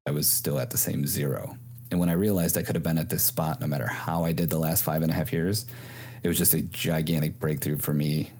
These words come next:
to say, "Okay, moving forward, <laughs> I, I will be doing things my way. Um, I will be picky about who I work with. I will be very,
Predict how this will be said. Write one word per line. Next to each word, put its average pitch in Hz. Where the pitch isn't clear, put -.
to -
say, 78
"Okay, 80
moving 82
forward, 76
<laughs> -
I, -
I 90
will 90
be 87
doing 85
things 82
my 95
way. 87
Um, -
I -
will 78
be 143
picky -
about 78
who 82
I 80
work 82
with. 80
I 82
will 82
be 80
very, 78